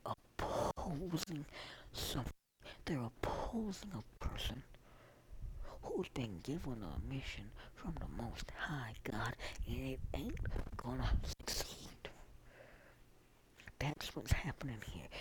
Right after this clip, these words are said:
That's what Paul is seeing in this vision, right? So this promise was not made merely for Paul's personal safety, but because Paul would be used by the Lord to teach many people.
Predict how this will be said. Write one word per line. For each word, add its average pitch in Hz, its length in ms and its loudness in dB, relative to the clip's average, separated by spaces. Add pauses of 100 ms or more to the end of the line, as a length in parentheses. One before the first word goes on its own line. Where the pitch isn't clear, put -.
(180)
That's - 320 -2
what - 100 -6 (160)
Paul 107 280 0
is - 160 8
seeing 117 280 0
in 98 160 -4
this 101 240 -6
vision, 104 540 -2 (140)
right? 120 180 -4 (640)
So 135 140 -4
this 175 140 -4 (140)
promise - 480 -6
was 110 120 -4
not 131 200 -2 (120)
made 127 360 -2 (220)
merely 117 380 0 (200)
for - 140 -4
Paul's 98 440 0 (300)
personal - 480 0
safety, - 640 -4 (1080)
but - 120 -6
because - 320 0 (200)
Paul - 280 0
would 139 120 2
be 113 140 0
used 120 320 0
by 120 220 -2
the 78 160 -4 (120)
Lord 117 320 -2
to - 340 0
teach - 400 -4 (180)
many 107 300 -4 (540)
people. - 500 0